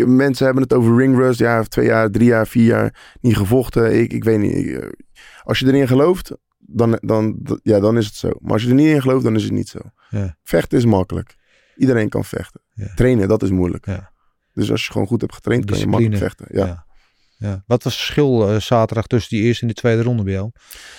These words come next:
Speaker 1: Eh, die eerste ronde, ik pro-, kijk, ik heb die, deze, de Poolse gasten zijn echt heftig, zijn sterke
Speaker 2: Ja.
Speaker 1: jongens. Dus ik dacht, "Oké, deze jongen naar de grond trekken en gelijk zo snel mogelijk afmaken."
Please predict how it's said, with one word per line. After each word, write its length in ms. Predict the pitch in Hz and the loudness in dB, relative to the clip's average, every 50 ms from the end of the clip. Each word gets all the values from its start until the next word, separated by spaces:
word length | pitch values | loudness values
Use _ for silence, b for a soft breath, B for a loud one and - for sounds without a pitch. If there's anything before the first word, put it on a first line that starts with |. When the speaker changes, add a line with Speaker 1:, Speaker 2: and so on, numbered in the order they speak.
| B B B | B B B
Speaker 1:
Eh, 560 | B 143 135 135 135 135 135 131 131 127 117 110 | B 2 4 4 4 4 4 4 4 2 2 2
die 160 | 120 127 123 | 2 4 4
eerste 320 | - 170 175 - - - | 4 2 2 0 0 0
ronde, 440 | 151 156 175 190 190 196 202 190 - _ _ _ _ - | 2 2 2 2 2 0 0 -2 -6 _ _ _ _ -8
ik 140 | - 117 - | -8 -6 -2
pro-, 220 | - 147 151 - - | 0 0 0 0 0
kijk, 280 | - 139 127 117 - b b b b b b b b b b _ _ | 0 0 0 0 -2 b b b b b b b b b b _ _
ik 160 | - - 127 | -4 -2 0
heb 140 | 175 160 - | 0 0 0
die, 140 | - 165 147 - | 0 -2 -2 -2
deze, 420 | - 147 160 160 147 156 139 - | 0 0 2 2 2 0 -2 0
de 280 | - 143 147 151 - - _ | 0 2 2 2 0 -2 _
Poolse 280 | - 170 175 160 - | 0 0 0 0 -2
gasten 220 | 147 151 151 - - | -2 -4 -4 -2 -2
zijn 160 | - 139 139 | -2 -2 0
echt 280 | 135 135 110 107 117 - | -2 -2 -4 -4 -2 -2
heftig, 320 | 117 104 - - - - | -2 -2 -2 -4 -12 -8
zijn 140 | 98 120 113 | -4 -4 -4
sterke 280 | - - 143 131 127 110 | -2 0 0 2 2 2
Speaker 2:
Ja. 80 | 107 | 2
Speaker 1:
jongens. 260 | 104 95 95 87 87 95 | 2 2 0 -2 -4 -2
Dus 120 | 107 110 | 0 0
ik 100 | 123 123 | 0 2
dacht, 260 | 123 123 117 120 - - | 2 0 0 -2 -4 -6
"Oké, 200 | - 110 110 104 | -4 0 0 2
deze 240 | 107 117 127 127 131 | 4 4 4 2 2
jongen 240 | 135 135 131 127 123 | 0 0 2 2 2
naar 100 | 120 117 | 2 0
de 80 | 113 | 0
grond 300 | 110 - 147 147 143 135 | -2 0 0 0 0 0
trekken 300 | - 131 123 123 - 120 | 0 0 0 0 -2 -4
en 80 | 117 113 | -4 -2
gelijk 200 | - 123 113 110 | -2 -2 -2 -2
zo 80 | - | -4
snel 240 | 113 - 123 110 110 | -6 -2 -2 0 2
mogelijk 300 | 107 107 104 101 101 98 | 2 2 2 0 0 -2
afmaken." 540 | - 104 - 92 90 82 85 - - - | -4 -6 -4 -4 -6 -6 -6 -8 -12 -18